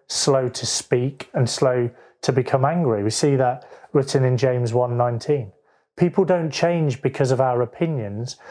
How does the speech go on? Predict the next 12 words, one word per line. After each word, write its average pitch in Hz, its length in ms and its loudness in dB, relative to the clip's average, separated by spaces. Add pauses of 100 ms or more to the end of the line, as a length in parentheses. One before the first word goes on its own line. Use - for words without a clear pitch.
(140)
but 143 100 2
it's 147 200 0
vital 131 760 0 (320)
that 143 160 2
they 135 160 2
know 135 260 2
in 127 140 0
spite - 640 -2
of 131 120 0
what 143 280 0
they 131 180 2
share 113 680 -2